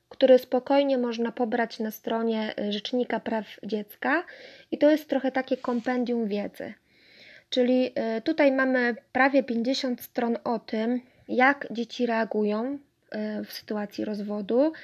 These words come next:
w jakie wchodzą role, co powinni uzgodnić między sobą rodzice, jak w ogóle angażować drugiego rodzica w wychowanie dziecka, e, ale też takie kwestie prawne, czyli co się dzieje podczas sądowego postępowania,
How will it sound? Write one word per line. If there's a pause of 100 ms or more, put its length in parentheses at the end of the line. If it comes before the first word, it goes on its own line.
(380)
w
jakie
wchodzą
role, (400)
co
powinni
uzgodnić
między
sobą
rodzice, (480)
jak
w
ogóle
angażować
drugiego
rodzica
w
wychowanie
dziecka,
e,
ale
też
takie
kwestie
prawne,
czyli
co
się
dzieje
podczas
sądowego
postępowania,